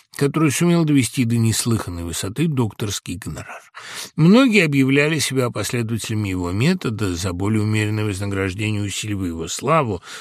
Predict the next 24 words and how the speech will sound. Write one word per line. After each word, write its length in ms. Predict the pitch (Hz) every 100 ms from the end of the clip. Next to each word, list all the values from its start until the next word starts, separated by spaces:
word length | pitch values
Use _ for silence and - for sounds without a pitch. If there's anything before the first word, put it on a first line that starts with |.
| -
но 160 | 131 147
так 220 | 170 214
как 180 | 190 165
доктор 380 | 156 185 151 139
Родриг 480 | 143 143 165 170 170
не 140 | 208
пользовался 680 | 175 180 139 107 101 90 107
при 160 | 107
своем 320 | 101 - 104
лечении 460 | 101 104 - 101 92
лабораторными 880 | 87 87 80 78 175 208 208 208 170
и 40 |
аптекарскими 800 | 127 107 120 110 95 - 98 95
препаратами, 800 | - 92 104 113 196 202 196 190 - - - _ -
то 80 |
его 220 | 180 202 226
лечебные 560 | 220 - 233 202 185
предписания 680 | 151 160 - 147 208 220 226
неизменно 640 | 220 190 123 160 185 190
отличались 520 | 180 147 120 156 143 113
причудливостью, 840 | 147 151 - 98 82 87 - 98
сбивавшую 640 | 95 117 110 98 90 - 85
с 100 | -
толку, 460 | 113 156 - 214